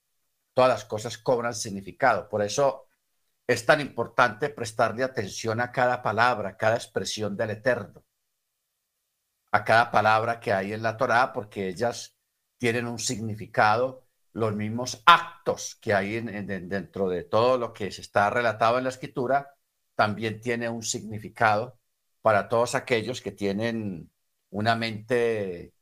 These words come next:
espiritual, que tienen una mente,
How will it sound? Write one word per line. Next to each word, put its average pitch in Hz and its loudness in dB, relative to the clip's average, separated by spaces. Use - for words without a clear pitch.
espiritual, - 0
que 107 -4
tienen 113 -2
una 120 -2
mente, 113 -4